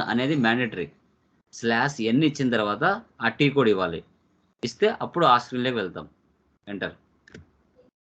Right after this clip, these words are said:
చూసారా? డైరెక్ట్‌గా కంపెనీ కోడ్లో స్క్రీన్లోకి వచ్చేసాం. న్యూ ఎంట్రీస్ వచ్చేసాం చూడండి. ఇప్పుడు ఇదే స్క్రీన్ నుంచి నెక్స్ట్ ఎక్కడికి వెళ్ళాలి? Assign company code to company,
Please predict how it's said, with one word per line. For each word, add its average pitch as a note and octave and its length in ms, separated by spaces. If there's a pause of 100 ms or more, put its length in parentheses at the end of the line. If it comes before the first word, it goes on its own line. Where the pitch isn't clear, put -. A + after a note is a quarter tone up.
(440)
చూసారా? C#3 380 (500)
డైరెక్ట్‌గా C3 540
కంపెనీ B2+ 320
కోడ్లో B2+ 300
స్క్రీన్లోకి A#2+ 480
వచ్చేసాం. G#2 360 (280)
న్యూ G#2+ 160
ఎంట్రీస్ F2 320 (1040)
వచ్చేసాం G2+ 380
చూడండి. E2 320 (500)
ఇప్పుడు A#2 180
ఇదే A#2 220
స్క్రీన్ D3+ 400
నుంచి C3+ 280 (540)
నెక్స్ట్ A2+ 240
ఎక్కడికి C#3 220
వెళ్ళాలి? C3+ 340 (880)
Assign C#3 380
company B2 360
code A#2 220
to D#3 80
company, G#2 340